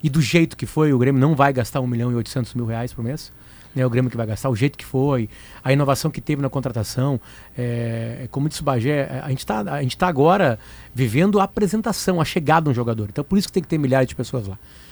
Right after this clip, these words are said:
Então a burrice tem um limite, eu não vou chegar nesse limite. É uma contratação gigantesca do Grêmio. Gigante-, o movimento e o jeito que foi é gigantesco. Né? Se fosse gastar um milhão e oitocentos, eu falaria que não é tão gigantesco assim.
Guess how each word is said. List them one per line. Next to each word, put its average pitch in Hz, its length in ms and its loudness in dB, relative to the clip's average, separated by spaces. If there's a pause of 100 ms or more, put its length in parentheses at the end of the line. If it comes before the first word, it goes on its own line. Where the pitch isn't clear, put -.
(240)
Então 139 140 4
a 185 60 6
burrice 147 360 4
tem 175 160 4
um 190 40 6
limite, 160 440 4
eu 127 80 2
não 147 140 2
vou 151 140 4
chegar 147 220 -2
nesse 147 160 -2
limite. 117 360 -4 (460)
É 143 60 0
uma 151 120 2
contratação 165 720 0
gigantesca 151 960 2
do 113 80 -2
Grêmio. 92 180 -6 (400)
Gigante-, 139 460 2
o 127 80 4
movimento 147 760 2 (300)
e 156 60 2
o 143 40 4
jeito 165 440 4
que 143 80 -4
foi 160 260 0
é 160 100 2
gigantesco. 131 560 -2 (640)
Né? 123 140 -2
Se - 100 -6
fosse 208 240 2
gastar 180 300 2
um 196 100 6
milhão 185 220 6
e - 0 -
oitocentos, 170 400 2
eu 175 60 2
falaria 165 300 4
que 170 120 0
não 160 80 6
é 156 40 2
tão 160 140 2
gigantesco 147 440 -2
assim. 110 200 -6